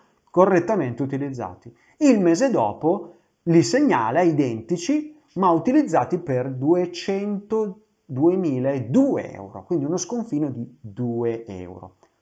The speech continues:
Ovviamente l'azienda percepisce questa, questa segnalazione come un'inerzia e sarebbe effettivamente anche così, peccato che trascura il fatto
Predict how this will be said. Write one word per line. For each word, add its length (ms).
Ovviamente 420
l'azienda 420
percepisce 880
questa, 380
questa 260
segnalazione 720
come 440
un'inerzia 840
e 100
sarebbe 680
effettivamente 720
anche 360
così, 560
peccato 600
che 240
trascura 640
il 100
fatto 800